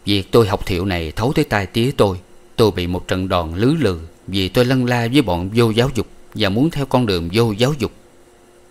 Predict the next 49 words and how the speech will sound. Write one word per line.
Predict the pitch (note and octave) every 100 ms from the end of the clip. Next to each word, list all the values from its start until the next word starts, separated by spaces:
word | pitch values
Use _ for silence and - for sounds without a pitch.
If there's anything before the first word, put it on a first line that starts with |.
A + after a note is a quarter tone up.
| -
Bị | G2 G2
đòn | F#2 E2 D#2+
mà | E2
tôi | G2+
thấy | G#2 C#3
bất | C#3+ -
công. | G#2+ F#2 - - - - - _ - -
Tại | G#2 B2
sao | D3 D3
văn | D3
chương | C#3+ D3 B2
bình | G2+ G2
dân | B2+ C3
của | C3
mấy | D3+
anh | F3 C3+
thợ | B2 F#2 F2
bị | F#2+
cấm | F#2 - C#3+ F3+
như | A#2
vậy, | F2+ E2+ - - - -
mà | A2+ A2+
văn | C#3+ D3
chương | D3 C#3
của | D3
Kiều | D3 G2 F2+
lại | F#2 G2+
được | F#2+
in | - A#2 A#2
vào | F2+ E2
sách | D3+ -
để | G#2+
dạy | F#2+ E2
đời? | F#2 D#2 D#2 - - - - - - - - - - _ -
Mấy | C#3
ngày | A2+ D#2+
sau, | - G2+ F2+ F2
đợi | E2 D#2+
tía | A2 B2+
tôi | G#2+ G2
hết | C#3+
giận, | F2+ D2+ F2
tôi | A2
mới | A2 B2+
đặt | F2+ -
nổi | E2+ D#2+
thắc | - C3
mắc | B2
ấy. | - G#2